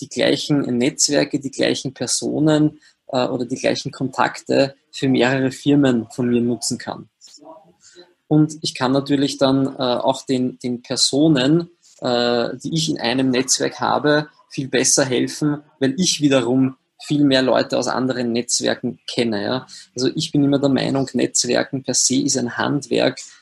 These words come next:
das erlernt werden kann, beziehungsweise erlernt werden muss. Es gibt sicher, äh, den Ansatz, dass, dass auch Leute dafür Talent haben oder weniger Talent haben, aber wie wir beide wissen, bei Talent, Talent ist eine nette Sache,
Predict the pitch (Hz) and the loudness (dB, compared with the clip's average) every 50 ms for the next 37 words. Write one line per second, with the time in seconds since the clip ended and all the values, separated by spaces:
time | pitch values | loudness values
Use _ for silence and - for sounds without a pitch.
0 | _ _ - 127 120 - - - - - 127 120 120 117 120 131 131 123 123 123 | _ _ -4 -2 0 0 -2 -2 -2 -2 0 2 2 2 2 2 0 -2 -2 -2
1 | 117 117 117 - - - 110 107 131 151 151 135 131 - - 139 135 127 120 123 | -2 -4 -6 -8 -4 -2 -2 0 2 2 0 0 -2 -4 -2 -2 -2 -2 -2 -2
2 | 123 123 113 120 117 117 120 127 117 - - - 113 110 - 107 104 _ _ - | -2 -2 -2 0 0 0 0 -2 -4 -6 -4 -2 -2 0 -2 -4 -10 _ _ -8
3 | 131 131 139 180 214 - - - - - - - - - - _ - - - - | -4 2 2 2 4 4 2 0 -2 -6 -14 -20 -20 -20 -20 _ -10 -8 -8 -8
4 | - - - - - 165 - - 180 170 165 165 160 160 _ _ _ _ _ _ | -6 -4 -4 -4 -4 -2 -2 2 4 4 4 2 0 -4 _ _ _ _ _ _
5 | _ - - 131 131 131 131 131 127 143 131 107 101 123 135 135 156 139 131 - | _ -4 0 0 2 2 0 0 0 -2 0 0 0 0 0 0 -2 -2 -2 -4
6 | - 135 - - - - 131 - - 127 - 131 120 113 123 131 - 131 - - | -4 -2 -2 -2 -2 -2 -4 -6 -6 -6 -2 2 2 4 2 2 0 -4 -2 0
7 | - 135 160 160 - - 143 143 135 135 135 _ _ _ _ - - 139 123 120 | 2 2 2 0 0 0 2 2 2 0 -2 _ _ _ _ -6 -2 -2 0 0
8 | 117 127 151 165 160 160 151 135 135 139 139 147 143 - 135 127 117 110 113 143 | 0 0 0 -2 -2 -2 -2 0 2 2 2 2 0 -2 -2 -2 -2 0 0 2
9 | 170 175 135 120 117 - 120 110 110 110 123 123 - 139 147 143 147 147 131 123 | 2 2 2 0 -2 -4 -4 -2 -2 -2 -4 -4 -2 -2 0 0 0 -2 -2 -2
10 | 123 123 123 127 123 123 135 131 - - - 123 131 135 127 139 147 - - - | -2 -2 -2 -4 -4 -4 -6 -4 -2 -2 -2 0 -2 -2 -2 -2 -2 0 0 0
11 | 143 127 131 127 - 139 117 113 117 131 147 156 160 - - _ - _ _ _ | -2 -4 -4 -4 -2 -2 -2 0 0 0 0 -2 -4 -6 -16 _ -20 _ _ _
12 | - 127 120 117 127 143 135 - - - 143 127 - - - - - _ _ _ | -4 -2 -2 0 -2 -2 -6 -8 -10 -6 -2 0 0 0 0 -2 -6 _ _ _
13 | _ - 127 123 120 117 117 127 131 - - 123 - - 95 - - - - 165 | _ -8 -6 -4 -2 0 0 -2 -2 -2 -4 -2 0 0 0 0 0 0 2 2
14 | 170 175 160 | 2 2 -2